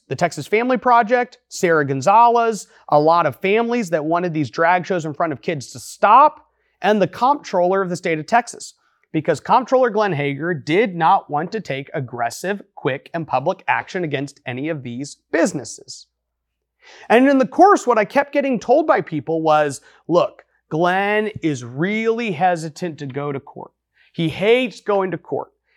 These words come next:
He hates step, you, you never know where it's gonna go." And all of us were saying, "These kids are being sexualized in our midst. Take them to court. And regardless of what the court's ruled, then take them to court again and again and again," just like the left does, time and time again. They're not scared of a court battle.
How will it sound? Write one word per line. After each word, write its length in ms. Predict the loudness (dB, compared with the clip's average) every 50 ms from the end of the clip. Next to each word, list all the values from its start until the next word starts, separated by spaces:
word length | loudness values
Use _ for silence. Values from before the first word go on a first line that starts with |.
| _ _ _
He 220 | -4 -2 0 2
hates 320 | 4 4 2 2 0 -6
step, 320 | -6 0 2 2 2 2 -2
you, 240 | -4 -4 -4 -6 -6
you 160 | -4 -2 0
never 280 | 2 4 4 4 4 2
know 120 | 2 4 4
where 120 | 4 2
it's 100 | 2 0
gonna 220 | -4 -4 -4 -2
go." 560 | 0 4 4 6 6 6 4 4 2 0 -6 _ _ _ _ _ _ _
And 140 | 2 6 8
all 140 | 8 8 8
of 80 | 8 6
us 160 | 4 4 2
were 80 | -2
saying, 240 | 0 0 0 0 0
"These 160 | -2 -4 -4
kids 260 | -4 -4 -4 -2 -2 -2
are 60 | -2
being 160 | 0 -2 -2
sexualized 560 | 0 -2 -2 -2 0 2 2 4 4 2 0
in 80 | 0 0
our 100 | 0 2
midst. 320 | 2 0 0 -2 -4 -4
Take 200 | -2 -2 0 0
them 120 | 0 -2 -2
to 80 | -2
court. 360 | -2 0 2 2 2 0 -2 _ _ _ _ _ -6
And 140 | -4 -2 0
regardless 420 | 2 4 4 4 4 4 2 0
of 60 | 0
what 160 | -2 -2 -2 -4
the 60 | -4
court's 340 | 0 2 2 2 2 2 2
ruled, 180 | 2 2 2
then 80 | 2 0
take 140 | 0 0 0
them 100 | 0 -2
to 60 | -2
court 180 | 0 2 2
again 380 | 2 2 2 2 0 0 -2 -4
and 160 | -6 -4 -2 -2
again 320 | -2 0 0 -2 -2 -4
and 140 | -6 -8 -6
again," 300 | -4 -2 -2 -2 -2 -2
just 180 | -2 -2 0 0
like 160 | 0 0 0
the 100 | 0 2
left 280 | 2 2 2 0 -2 -8
does, 320 | -12 -12 -12 -16 -20 _ _ _ _ _ _
time 300 | -4 -2 0 0 0 0
and 80 | 0 0
time 180 | -2 -2 -2
again. 220 | -2 -2 -4 -2 -2
They're 100 | -2 -2
not 160 | -2 -4 -6
scared 800 | -12 -16 -18 -18 -18 _ -10 -10 -6 -4 -2 0 0 0 -2 -6 _ _ _ _ _ _ _ _ _ _ _ _ _ _ _ _ _ _ -6
of 120 | -6 -4 -4
a 60 | -6
court 300 | -4 -2 -2 -2 -2 0
battle. 440 | 0 0 2 2 0 -2 -6 -8